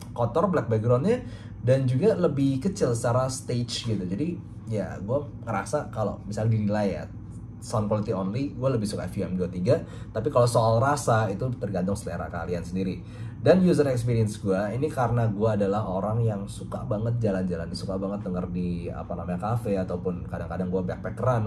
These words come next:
kemana, gue masih ngerasa, eh, S R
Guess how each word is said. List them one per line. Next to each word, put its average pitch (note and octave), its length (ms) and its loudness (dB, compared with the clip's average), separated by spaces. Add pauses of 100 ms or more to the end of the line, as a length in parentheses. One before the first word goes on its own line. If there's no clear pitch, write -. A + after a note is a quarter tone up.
kemana, A#2 400 2 (480)
gue F#3 80 8
masih F#3+ 240 6
ngerasa, D#3 340 4 (220)
eh, A#2+ 480 2
S A2+ 80 0
R B2 80 2